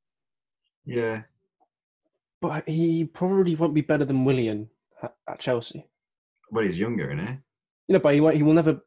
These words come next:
Speaker 2: I don't think he'll ever be as good as Willian would have been for Chelsea. It has been for Chelsea.
Speaker 1: Yeah, yeah, I suppose. But if Willian's moving on soon, then
Speaker 2: Yeah.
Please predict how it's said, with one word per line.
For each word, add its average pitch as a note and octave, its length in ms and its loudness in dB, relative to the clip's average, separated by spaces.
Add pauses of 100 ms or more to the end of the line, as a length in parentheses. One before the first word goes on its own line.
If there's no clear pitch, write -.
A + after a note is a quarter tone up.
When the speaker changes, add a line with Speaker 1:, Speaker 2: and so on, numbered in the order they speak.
Speaker 2:
I C#3+ 60 0
don't D3+ 120 2
think D#3 100 4
he'll D3 100 2
ever C#3 180 2
be C3 280 0
as - 400 -6 (880)
good C#3+ 160 2
as B2 120 0
Willian A#2+ 440 0
would G#2+ 100 -4
have A2 100 -8
been A2 180 -8
for - 100 -16
Chelsea. A#2+ 400 -8 (100)
It B2 160 -4
has C3+ 180 0
been A2 200 -6
for - 80 -18
Chelsea. - 340 -14 (300)
Speaker 1:
Yeah, D3 380 0 (260)
yeah, G2+ 260 -6
I F2 60 -10
suppose. E2+ 560 -10 (580)
But F#2+ 300 -2 (580)
if G2 240 -6
Willian's G2+ 340 -2
moving F#2+ 260 0
on G2 260 -2
soon, E2 440 -6
then D#2+ 380 -6 (640)
Speaker 2:
Yeah. D3 280 0